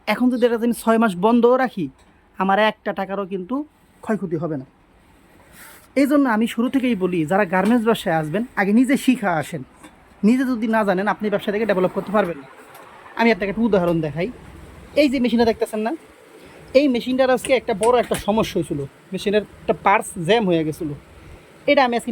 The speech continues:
নিজে ঠিক করছি, আমার কিন্তু একটা টাকাও লাগে নাই। না, আমি যদি সেটা লোক দিয়ে করাইতাম, আমার কিন্তু অনেক টাকা লাগতো। এছাড়াও দেখেন, এই দেখেন, feet of the machine, এই দেখেন, এই দেখেন, জাপানি মেশিন, এই আমেরিকান মেশিন দেখেন, made in ইউএসএ,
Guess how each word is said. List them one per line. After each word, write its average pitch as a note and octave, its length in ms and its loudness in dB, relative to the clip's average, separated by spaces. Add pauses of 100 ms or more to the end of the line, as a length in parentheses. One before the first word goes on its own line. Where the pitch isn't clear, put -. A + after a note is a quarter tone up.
নিজে C4 220 0
ঠিক A#3 180 -2
করছি, A#3 220 -2 (180)
আমার F#3+ 200 2
কিন্তু A3 200 0
একটা - 200 -2
টাকাও F#3 260 4
লাগে D#3 180 -2
নাই। C3+ 100 -8 (180)
না, G#3 100 0
আমি G#3 140 2
যদি G#3+ 160 -2
সেটা A3+ 140 -2 (140)
লোক C4+ 180 4
দিয়ে A#3+ 160 2
করাইতাম, G#3+ 340 2
আমার G3 120 0
কিন্তু G3+ 180 0
অনেক A3 200 2
টাকা F#3+ 200 0
লাগতো। D#3+ 220 -10 (920)
এছাড়াও A3+ 400 2
দেখেন, A3 200 -4 (140)
এই A#3+ 120 2
দেখেন, F3 200 -4 (380)
feet A3+ 220 0
of F#3+ 120 -2
the G#3 160 4
machine, G3 360 -4 (380)
এই A3+ 120 -2
দেখেন, F#3+ 220 -4 (540)
এই A3+ 120 2
দেখেন, F#3 180 -8 (100)
জাপানি A3+ 380 0
মেশিন, E3+ 220 -6
এই G3 40 0 (120)
আমেরিকান G3+ 380 -4
মেশিন E3+ 260 -8
দেখেন, D#3+ 160 -6 (240)
made G3+ 200 4
in C4+ 60 4 (260)
ইউএসএ, G#3+ 360 0